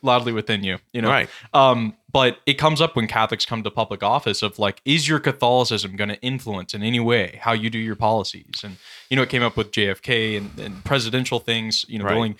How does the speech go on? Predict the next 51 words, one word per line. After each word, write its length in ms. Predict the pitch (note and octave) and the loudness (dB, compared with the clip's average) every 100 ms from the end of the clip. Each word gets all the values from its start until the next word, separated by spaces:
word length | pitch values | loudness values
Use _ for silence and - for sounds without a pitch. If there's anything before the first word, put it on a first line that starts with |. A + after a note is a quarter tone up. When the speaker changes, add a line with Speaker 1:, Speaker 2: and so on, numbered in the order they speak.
| - | -8
Speaker 2:
right. 220 | F#2+ D#2+ - | -6 -6 -4
Speaker 1:
and 240 | A#2+ A#2+ B2 _ _ _ _ _ | -2 -2 -2 _ _ _ _ _
his 240 | D#3+ D#3 | 0 2
denial 440 | C3 B2 B2+ A#2+ A2+ | 2 2 4 4 2
of, 140 | G2+ | 0
"No, 440 | A#2 B2+ A#2+ A2+ G#2 | 2 4 4 4 2
that's 440 | A2 G#2 - - - | 0 0 -2 -2 -8
not 320 | B2 A#2 G#2+ | -2 0 2
going 260 | A2 G#2 G2+ | -2 -6 -6
to 220 | G2 F#2 _ _ _ | -6 -8 _ _ _
come 160 | - A2+ | -2 2
up 140 | E3 | 2
into 140 | A#2 G2 | 2 0
that." 200 | F#2 - | -2 0
But 80 | B2+ | 0
there's 140 | C#3 | 0
always, 520 | - C#3 F3+ G#3 - - _ - | 2 4 6 4 2 -2 _ -6
there's 200 | B2+ B2 | 0 4
always 360 | D3+ G#3 F#3+ | 4 4 2
that, 280 | D#3+ C#3+ - | 4 2 2
you 60 | B2+ | 0
know, 100 | A2+ | 0
even 200 | D3+ G3 | 0 0
in 60 | F3+ | 2
the 60 | |
secular 300 | D#3+ C3+ A#2+ | 2 2 0
mind, 160 | G#2 G2+ | -2 -2
there's 120 | G2+ | -2
always 240 | A2+ C3 | -2 0
that 140 | C3 - | -2 -2
questioning 380 | A#2 - G2 F#2+ | -2 -4 -8 -6
of, 100 | - | -2
like, 80 | |
Speaker 2:
But 100 | D3 | 0
don't 100 | C#3+ | 2
Speaker 1:
these 100 | F3 | 2
Speaker 2:
you 60 | F#3 | 4
Speaker 1:
Catholics 340 | D#3+ F3 D#3 | 4 4 2
Speaker 2:
see, 60 | C3 | -2
Speaker 1:
are 40 | |
something 340 | - C#3 A#2 G2+ | -2 -2 -2 -8
different. 220 | F#2 - | -12 0
Speaker 2:
that's 260 | D#3 D#3+ - | 2 2 0
the 80 | |
reason 520 | D3+ C3 C#3 C#3+ C#3 G#2+ | 0 2 2 2 0 2
why 300 | G2 F#2 G#2 | 4 4 2
that 160 | A2 - | -2 -4
they're 320 | G#2 G2+ A2 | 0 2 2
right 320 | G#2 A2+ F#3 | 2 2 2
about 280 | C3 D2+ D2 | 0 -2 -6
us 340 | C2+ - - | -8 -2 -2